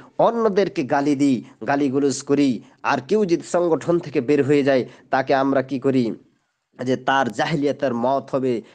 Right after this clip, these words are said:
মৃত্যু হবে, এই কথা বলি, তবে এরকম ধরনের বলা ঠিক হবে না। তাই আমাদেরকে এই সংগঠন যেই প্রচলিত আছে, এই সংগঠনের যেটা সংজ্ঞা সেটা দিয়েছে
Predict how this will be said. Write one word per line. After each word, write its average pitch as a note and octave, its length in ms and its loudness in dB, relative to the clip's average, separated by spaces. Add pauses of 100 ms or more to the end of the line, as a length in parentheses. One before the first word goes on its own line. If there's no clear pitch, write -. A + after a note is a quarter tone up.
(120)
মৃত্যু F#3 380 -4
হবে, C#3+ 220 -2
এই C3+ 140 -2
কথা C3 240 -2
বলি, B2+ 340 -2 (260)
তবে C3 260 0
এরকম C3 320 -2
ধরনের B2 360 -4
বলা B2 380 -2
ঠিক B2+ 220 -10
হবে G#2+ 240 -10
না। F2+ 100 -10 (600)
তাই C3 360 -4 (680)
আমাদেরকে E3+ 480 -2
এই D3 160 -2
সংগঠন C3 880 -4 (920)
যেই D3 440 -4 (300)
প্রচলিত F#3 500 -2
আছে, C3+ 440 -2 (560)
এই C#3+ 160 0
সংগঠনের E3 760 0 (920)
যেটা C3+ 240 -4
সংজ্ঞা D#3+ 640 -2 (460)
সেটা D#3+ 320 -4
দিয়েছে C#3+ 480 -2